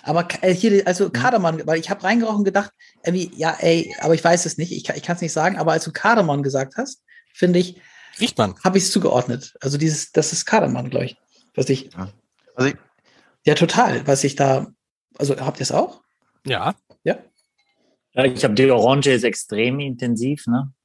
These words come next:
Speaker 4: Finde ich in der Nase schon, am Gaumen. Äh, es ist auch eher quasi mehr orange als, als rosa die Farbe.
Speaker 2: Mhm.
Speaker 4: Und dann hat sowas Herbes auch, finde ich. Es hat eine Süße, aber sowas, so, sowas Bitteres. Und das trinkt man eben,
Speaker 1: Mhm.
Speaker 4: glaub ich, wie ist der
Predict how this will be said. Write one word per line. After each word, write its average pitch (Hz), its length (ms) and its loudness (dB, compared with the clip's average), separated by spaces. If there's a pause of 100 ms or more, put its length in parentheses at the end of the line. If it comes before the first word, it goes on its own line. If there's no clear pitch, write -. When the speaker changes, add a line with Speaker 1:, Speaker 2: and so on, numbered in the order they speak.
(280)
Speaker 4:
Finde 117 240 2
ich 107 60 -4
in 113 80 2
der 110 100 4
Nase 113 380 2
schon, 120 320 -4
am 110 160 -2
Gaumen. 120 500 0 (760)
Äh, 113 180 0
es 110 120 -6
ist 120 160 -2
auch 120 140 2
eher 123 160 0
quasi 117 300 -2
mehr 117 200 -2
orange 120 480 -6
als, 113 440 -10
als 101 200 -2
rosa 117 440 2
die 98 120 0
Farbe. 98 680 -2 (340)
Speaker 2:
Mhm. 95 320 -18 (540)
Speaker 4:
Und 127 100 0
dann 127 160 2
hat 143 140 2
sowas 135 320 0
Herbes 156 420 0
auch, 147 340 -6
finde 156 260 -12
ich. - 120 -16
Es - 80 -10
hat 135 160 -2
eine 131 100 0
Süße, 165 300 0
aber 127 180 2
sowas, 123 520 -2
so, 117 180 -6
sowas 117 400 -4
Bitteres. 151 840 0 (340)
Und 120 120 -2
das 131 140 0
trinkt 165 200 0
man 147 120 2
eben, 139 300 -4 (200)
Speaker 1:
Mhm. 127 300 -10
Speaker 4:
glaub 127 180 2
ich, 131 160 -2
wie 156 60 4
ist - 160 0
der 139 440 2